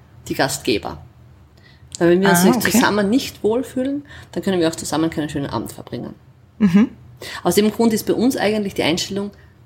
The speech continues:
Speaker 1: nicht nur eigentlich, sondern <laughs> definitiv die Einstellung, wir sind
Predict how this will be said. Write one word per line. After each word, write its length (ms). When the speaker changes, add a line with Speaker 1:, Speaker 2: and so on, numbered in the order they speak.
Speaker 1:
nicht 140
nur 120
eigentlich, 380
sondern 160
<laughs> 100
definitiv 520
die 80
Einstellung, 380
wir 80
sind 300